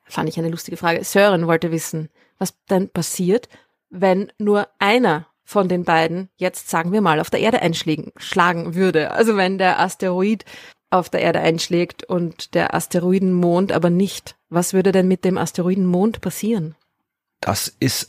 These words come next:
Speaker 2: eine sehr, sehr, äh, hypothetische Frage, weil das passiert eigentlich nicht. Also du hast halt, äh, einen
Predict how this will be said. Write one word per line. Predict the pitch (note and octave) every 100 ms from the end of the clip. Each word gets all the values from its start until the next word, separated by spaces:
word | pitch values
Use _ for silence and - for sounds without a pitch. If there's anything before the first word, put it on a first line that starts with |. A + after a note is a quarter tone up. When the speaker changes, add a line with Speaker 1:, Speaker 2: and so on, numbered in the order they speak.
| -
Speaker 2:
eine | A2+ A#2 A#2
sehr, | - - - G#2+ A#2+ C#2+ -
sehr, | - - - G2+ G#2 A2 A2+ G#2+ F#2 F#2+ G2 G2 G2+ -
äh, |
hypothetische | C3+ - G#2 - A#2+ - G#2 A2
Frage, | - - D#2+ G2+
weil | F#2
das | G2 -
passiert | - - G#2 - G#2+ G2 -
eigentlich | D#2+ D#2+ D#2 -
nicht. | D#2 C#2+ F2+
Also | G2+ G2 - - -
du | G#2
hast | A#2+ - -
halt, | C3+ A#2+
äh, | G#2 G#2 -
einen | - F#2+ G2 F#2+ D#2 E2+